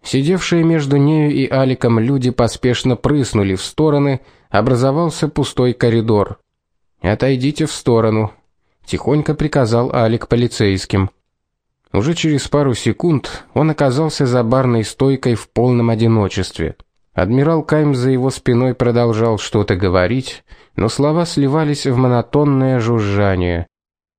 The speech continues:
"У вас нет выхода", обратился Алик к агенту. "Давайте сохранять спокойствие.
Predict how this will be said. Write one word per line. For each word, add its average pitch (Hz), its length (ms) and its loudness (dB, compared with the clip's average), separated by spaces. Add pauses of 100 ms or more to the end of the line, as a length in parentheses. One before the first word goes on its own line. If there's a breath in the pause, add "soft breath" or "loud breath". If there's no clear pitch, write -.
(500)
"У 110 100 2
вас 120 300 0
нет 156 300 0
выхода", 104 560 -2 (360)
обратился 107 760 0
Алик 117 360 0
к - 80 0
агенту. 101 600 0 (320)
"Давайте 117 540 2
сохранять 135 540 2
спокойствие. 151 880 0